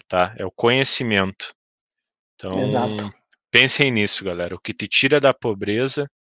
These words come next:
Speaker 1: não é o dinheiro, é o conhecimento.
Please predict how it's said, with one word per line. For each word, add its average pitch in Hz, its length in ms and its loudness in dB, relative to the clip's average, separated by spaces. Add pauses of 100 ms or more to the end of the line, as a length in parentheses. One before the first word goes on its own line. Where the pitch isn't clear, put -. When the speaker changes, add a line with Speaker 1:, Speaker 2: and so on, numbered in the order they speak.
(420)
Speaker 1:
não 135 360 6
é 135 100 10
o 143 80 6
dinheiro, 107 560 0 (120)
é 101 80 -4
o 95 80 0
conhecimento. 127 1040 0